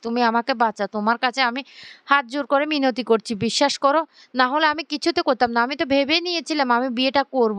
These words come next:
না, কিন্তু, কিন্তু এখন, এখন সমস্ত পরিস্থিতিটা আমি তোমাকে খুলে বললাম। প্লিজ নতুন দা, তুমি আমাকে ফিরিয়ে দিও না।" নতুন তখন বলতে লাগলো, "শোনো পারো,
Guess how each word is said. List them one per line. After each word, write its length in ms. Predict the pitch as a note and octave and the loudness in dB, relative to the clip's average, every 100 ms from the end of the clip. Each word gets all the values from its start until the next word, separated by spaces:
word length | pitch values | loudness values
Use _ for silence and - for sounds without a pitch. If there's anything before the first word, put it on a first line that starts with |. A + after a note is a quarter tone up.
| G3+ | -2
না, 140 | E3 E3 | -4 -6
কিন্তু, 340 | B3+ A3+ C4 D4+ _ - - - - | -4 -2 -2 -4 _ -20 -20 -20 -2
কিন্তু 240 | C#4+ B3+ D4 | 0 2 2
এখন, 400 | B3+ A#3+ D4+ F4+ F4 | 2 2 0 -2 -2
এখন 280 | A#3 C#4+ D#4+ | -4 -2 -4
সমস্ত 460 | - C#4+ B3+ B3+ - | 0 0 2 0 -2
পরিস্থিতিটা 640 | D#4+ D4 A#3 D4 D4+ D4+ | -2 -2 -2 -2 0 0
আমি 140 | C#4+ C#4+ | 0 0
তোমাকে 320 | C4+ C4 C#4+ | 0 0 -2
খুলে 240 | - A#3+ | -2 0
বললাম। 340 | G#3 G#3+ G3 F#3+ | 2 2 2 0
প্লিজ 240 | G#3+ B3+ - | -2 -2 0
নতুন 240 | A3 A3 G#3+ | 0 0 0
দা, 100 | B3 | 0
তুমি 280 | A#3+ B3+ | 0 0
আমাকে 380 | A#3+ G#3 A3+ C4 | 0 2 0 -2
ফিরিয়ে 320 | - A#3 A3+ | -2 0 2
দিও 180 | G3+ G#3 | 2 0
না।" 120 | F#3 D#3 - - - - A#3 | 0 -4 -8 -20 -20 -4 2
নতুন 240 | A#3 A3+ | 2 2
তখন 240 | A3 B3+ C4 | 0 2 0
বলতে 200 | A#3 A3+ | 0 2
লাগলো, 220 | A3 A#3 | 0 0
"শোনো 280 | - A#3+ A#3 | -2 0 2
পারো, 240 | A#3+ A#3+ | 2 0